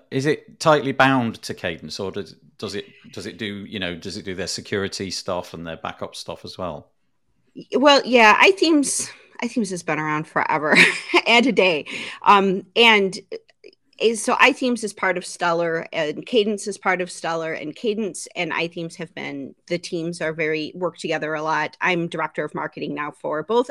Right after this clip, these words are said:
Speaker 2: iThemes and Cadence, so I get to do things like this with Nathan Ingram, too, who's just an amazing human and, uh, co-host for all of this. Um, so, yeah, uh, it's just part of,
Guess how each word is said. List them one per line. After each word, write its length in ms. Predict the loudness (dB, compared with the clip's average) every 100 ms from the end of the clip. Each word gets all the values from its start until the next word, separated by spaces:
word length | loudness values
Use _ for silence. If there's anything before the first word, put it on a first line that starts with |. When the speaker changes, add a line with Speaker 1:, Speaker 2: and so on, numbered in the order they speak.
| -2
Speaker 2:
iThemes 380 | -2 -4 -8 -4
and 220 | -4 -2
Cadence, 480 | 0 0 -2 -6 -10 -16 -18 -20 -18
so 520 | -4 0 2 0 -4 -4
I 60 | -2
get 160 | -2
to 100 | -4
do 120 | -6
things 300 | -4 -6 -6
like 180 | -10 -10
this 260 | -8 -8 -6
with 100 | 0
Nathan 340 | 4 6 4
Ingram, 380 | -2 -2 -2 -4
too, 360 | -6 -2 -2 -2
who's 220 | -8 -12
just 200 | -14 -16 -18 _ -12
an 120 | -8
amazing 720 | -6 -8 -8 -10 -12 -12 -16 _ _ _ _
human 600 | -12 -10 -8 -8 -12 -14 -12
and, 360 | -12 -10 -14 -16 -14
uh, 220 | -14 -14
co-host 760 | -10 -10 -8 -8 -10 -14 -20 -16
for 240 | -12 -10
all 180 | -8 -8
of 140 | -8
this. 340 | -8 -10 -10 -16 -18 -18 -18 -14 0
Um, 460 | 2 2 -2 -6 -14 -14
so, 420 | -2 2 4 2 -6 _
yeah, 200 | -2 -2 -4 _ _
uh, 300 | 2 2 0 -6 -16 _ _ -6
it's 240 | -6 -6
just 240 | -12 -14 -10
part 200 | -8 -8
of, 160 | -12